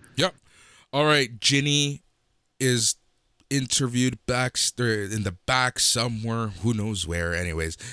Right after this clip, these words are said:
uh, they essentially ask about what is next for Jinny. She gives the obvious heel answer where she is going to run the division at some point. Uh, as she walks away, Amelia McKenzie gets into a squabble with Jinny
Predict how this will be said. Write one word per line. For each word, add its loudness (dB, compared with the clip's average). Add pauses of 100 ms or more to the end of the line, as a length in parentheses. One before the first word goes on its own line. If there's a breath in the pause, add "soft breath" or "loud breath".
(200 loud breath)
uh, 0
they 0
essentially -2
ask -4
about -12
what -4
is -4
next -2
for -8
Jinny. -2
She -2
gives 2
the -4
obvious 2
heel 0
answer 0
where 2
she 0
is -2
going -4
to -2
run -2
the -2
division 0
at -2
some -2
point. -8 (520 loud breath)
Uh, 0
as 0
she -2
walks -2
away, -4
Amelia -4
McKenzie -2 (100)
gets -2
into -4
a -4
squabble 2 (640 soft breath)
with 4
Jinny -4